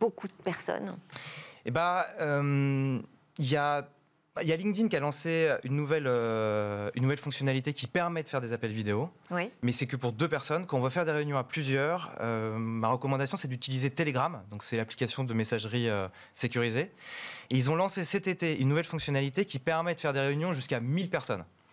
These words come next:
Speaker 2: Donc, en vrai, il y en a que trente qui peuvent interagir les uns avec les autres,
Speaker 1: Parce
Speaker 2: mais il
Speaker 1: que
Speaker 2: peut y
Speaker 1: leur
Speaker 2: avoir
Speaker 1: ami, ça devient
Speaker 2: mille
Speaker 1: compliqué.
Speaker 2: spectateurs.
Speaker 1: Ok.
Speaker 2: Ouais. Après, euh, le maximum qu'on, qu'on, qu'on fait généralement, c'est cent personnes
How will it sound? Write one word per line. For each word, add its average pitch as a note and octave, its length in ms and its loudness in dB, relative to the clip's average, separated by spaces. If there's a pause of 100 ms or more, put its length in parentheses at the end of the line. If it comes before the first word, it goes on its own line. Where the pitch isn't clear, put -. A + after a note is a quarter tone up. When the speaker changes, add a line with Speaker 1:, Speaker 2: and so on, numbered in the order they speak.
(260)
Speaker 2:
Donc, A2+ 200 -2
en D#3+ 100 6
vrai, D#3+ 300 0 (160)
il A#2+ 60 -2
y - 20 2
en B2 60 2
a B2 40 2
que C3 120 -4
trente E3+ 400 0
qui - 80 -14
peuvent A#2+ 200 -2
interagir C3 460 0
les A#2 140 -4
uns A2+ 40 2
avec A2 140 -2
les A2 120 -2
autres, D3+ 180 -2
Speaker 1:
Parce F3+ 120 -6
Speaker 2:
mais A#2+ 60 0
il - 40 0
Speaker 1:
que - 60 -8
Speaker 2:
peut F3+ 40 2
y E3+ 40 2
Speaker 1:
leur D#3+ 100 2
Speaker 2:
avoir D#3+ 120 2
Speaker 1:
ami, A3 180 -2
ça G3 140 2
devient D#3+ 160 0
Speaker 2:
mille C3 60 -4
Speaker 1:
compliqué. E3+ 220 2
Speaker 2:
spectateurs. D#3+ 520 0
Speaker 1:
Ok. G3+ 80 2
Speaker 2:
Ouais. A2 120 0 (680)
Après, D#3 240 -2
euh, D#3 420 2
le C#3 120 0
maximum E3 420 0
qu'on, B2+ 340 0
qu'on, A2+ 320 0
qu'on G#2 140 -8
fait C#3 200 -2
généralement, A2+ 340 0
c'est A#2+ 100 -6
cent A#2 200 0
personnes A#2+ 380 -2